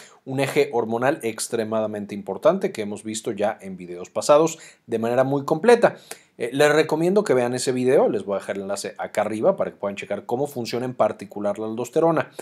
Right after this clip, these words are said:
En este video voy a volver a mencionar algunos de los mecanismos, pero no los voy a mencionar tan a detalle. Si alguien se pierde, si alguien no los comprende por completo, entonces ya tienen ese otro video mucho más lleno de información.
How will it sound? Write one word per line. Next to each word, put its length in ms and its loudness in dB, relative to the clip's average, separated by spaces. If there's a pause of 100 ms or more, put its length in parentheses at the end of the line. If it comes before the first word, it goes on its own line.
(320)
En 160 2
este 260 2
video 220 4
voy 200 2
a 60 4
volver 420 4
a 80 4
mencionar 420 0
algunos 420 -2
de 80 -2
los 140 -6
mecanismos, 540 -4
pero 220 2
no 240 -2
los 180 -2
voy 160 2
a 60 -4
mencionar 340 -8
tan 320 -2
a 60 -4
detalle. 540 6 (480)
Si 260 0
alguien 260 4
se 120 -2
pierde, 360 8
si 100 2
alguien 260 2
no 140 2
los 200 0
comprende 460 -2
por 200 -6
completo, 420 4
entonces 460 0
ya 160 2
tienen 320 -4
ese 180 -2
otro 260 -6
video 380 4 (300)
mucho 420 -4
más 440 -4
lleno 420 -6
de 80 -8
información. 640 -12